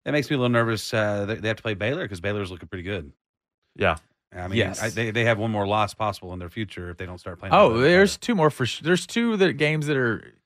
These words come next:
Speaker 3: huge questions,
Speaker 2: Oh,
Speaker 3: and
Speaker 2: they
Speaker 3: that
Speaker 2: were
Speaker 3: is
Speaker 2: me.
Speaker 3: at Baylor and at Iowa State.
Speaker 2: Mm-hmm.
Speaker 1: Yeah.
Speaker 3: Plain and simple. Those are, you know, so we'll, we'll know. I mean,
Speaker 2: It
Speaker 3: you know,
Speaker 2: doesn't,
Speaker 3: you
Speaker 2: and it doesn't matter how bad Iowa State is or how bad Baylor is. Playing away is playing away.
Speaker 1: Or how bad Kansas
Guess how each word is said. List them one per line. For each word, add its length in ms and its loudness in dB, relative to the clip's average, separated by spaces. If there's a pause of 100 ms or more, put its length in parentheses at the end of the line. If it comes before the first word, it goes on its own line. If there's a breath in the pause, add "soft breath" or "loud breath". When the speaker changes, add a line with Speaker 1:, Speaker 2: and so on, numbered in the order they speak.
Speaker 3:
huge 300 -2
questions, 420 -2
Speaker 2:
Oh, 40 4
Speaker 3:
and 100 4
Speaker 2:
they 40 6
Speaker 3:
that 80 6
Speaker 2:
were 40 6
Speaker 3:
is 80 2
Speaker 2:
me. 60 0
Speaker 3:
at 200 6
Baylor 300 4
and 240 0
at 160 2
Iowa 240 0
State. 240 -8 (100)
Speaker 2:
Mm-hmm. 140 -2
Speaker 1:
Yeah. 180 -2
Speaker 3:
Plain 200 0
and 80 -2
simple. 220 -4
Those 280 0
are, 160 0
you 200 -2
know, 100 -2 (300 loud breath)
so 200 0
we'll, 220 2
we'll 280 0
know. 220 0
I 80 -4
mean, 240 0 (260)
Speaker 2:
It 60 -8
Speaker 3:
you 20 2
know, 60 6
Speaker 2:
doesn't, 220 4
Speaker 3:
you 40 -2
Speaker 2:
and 120 -2
it 220 2
doesn't 280 2
matter 260 4
how 320 0
bad 380 2
Iowa 320 0
State 300 -4
is 500 -4 (380)
or 160 -2
how 180 0
bad 320 2
Baylor 320 0
is. 180 -4 (360)
Playing 180 0
away 480 2
is 80 -12
playing 240 -2
away. 320 -2 (260)
Speaker 1:
Or 60 -8
how 160 0
bad 380 0 (160)
Kansas 520 -6